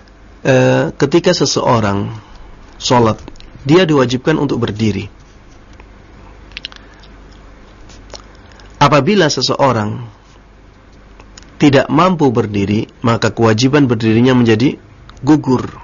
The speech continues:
Dia diwajibkan untuk duduk. <clears throat> Tapi apabila seseorang tersebut tidak mampu untuk duduk,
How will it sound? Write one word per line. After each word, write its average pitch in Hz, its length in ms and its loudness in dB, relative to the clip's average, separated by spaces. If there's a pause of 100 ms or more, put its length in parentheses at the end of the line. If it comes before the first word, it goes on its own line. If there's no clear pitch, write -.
(2750)
Dia 139 80 6
diwajibkan 143 560 2
untuk 151 240 -4
duduk. 147 320 0 (320)
<clears throat> 165 80 0 (1400)
Tapi 180 240 2
apabila 160 400 2
seseorang 139 480 -2
tersebut 110 560 -2 (640)
tidak 131 400 4
mampu 151 720 0
untuk 127 320 -2
duduk, 104 400 -2